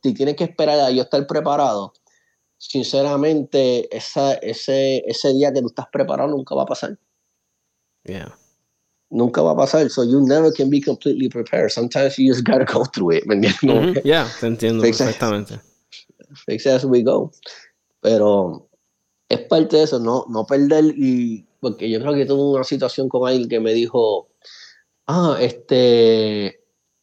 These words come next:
Speaker 1: y, y fue un transcurso de, "Mira, no, que lo que ustedes saben en el ejército no lo pueden aplicar a, a la vida civil
Speaker 2: Ujú.
Speaker 1: en una armería". O sea, una persona que me dijo que los Marines se creen que saben.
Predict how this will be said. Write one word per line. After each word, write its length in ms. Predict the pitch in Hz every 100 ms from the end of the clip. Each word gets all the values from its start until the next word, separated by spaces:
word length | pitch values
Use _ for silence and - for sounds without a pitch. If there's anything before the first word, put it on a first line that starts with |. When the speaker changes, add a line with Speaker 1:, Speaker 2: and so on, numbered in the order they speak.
| _ _ _ _ _ - - - -
Speaker 1:
y, 460 | - 113 117 110 110 _ _ _
y 220 | 123 113
fue 200 | 110 123
un 260 | 139 156 143
transcurso 460 | 147 135 151 135
de, 180 | 131 120
"Mira, 260 | 117 156 165
no, 180 | 156 156
que 320 | 143 127 120
lo 160 | 120 107
que 60 |
ustedes 320 | 107 123 120
saben 300 | - 131 131
en 120 | 135 135
el 120 | 127
ejército 420 | 117 131 135 127
no 320 | 117 113 113
lo 100 | 113
pueden 240 | 113 113 117
aplicar 420 | 110 117 127 -
a, 180 | 135 110
a 120 | -
la 140 | 104
vida 200 | 98 98
civil 360 | 92 104 127 - - _ _ - - -
Speaker 2:
Ujú. 300 | 117 110 110 _ _ _ _ _ _ _ _
Speaker 1:
en 140 | 107 107
una 180 | 113
armería". 440 | 110 104 101 120 90
O 960 | - _ _ _ _ _ _ _ _
sea, 200 | 127 101 -
una 180 | 117
persona 360 | 120 123 131 120
que 100 | 117
me 140 | 110
dijo 260 | 113 113 107
que 100 | 110
los 120 | 107
Marines 380 | 101 98 104 107
se 100 | 107
creen 200 | 104 104
que 100 | -
saben. 340 | - 120 101